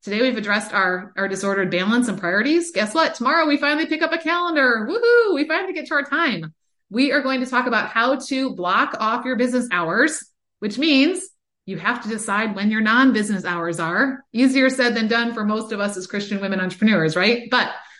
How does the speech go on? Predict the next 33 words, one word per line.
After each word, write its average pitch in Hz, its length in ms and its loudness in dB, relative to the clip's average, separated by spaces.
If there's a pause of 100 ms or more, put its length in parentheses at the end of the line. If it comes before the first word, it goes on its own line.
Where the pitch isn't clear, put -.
(120)
with 269 260 6
God 233 460 2
and 190 120 -6
with 208 180 -4
other 202 200 2
like-minded 185 480 -2
women, 170 400 -6
anything 180 600 -2
is 175 220 -2
possible. 185 560 0 (280)
So - 400 0
thank 254 200 6
you 269 100 8
for 254 100 4
hanging 233 280 4
out 226 200 2
with 214 100 -4
me 220 300 0
today. 208 480 0 (260)
I 202 60 -2
want 233 120 2
to 226 60 -2
open 240 180 2
it 226 120 0
up 226 160 0
for 208 120 -2
anyone 240 300 2
on 190 240 -4
live 190 460 0
who 202 160 -4 (100)
has 233 300 0
a 185 160 -2
question, 269 680 -2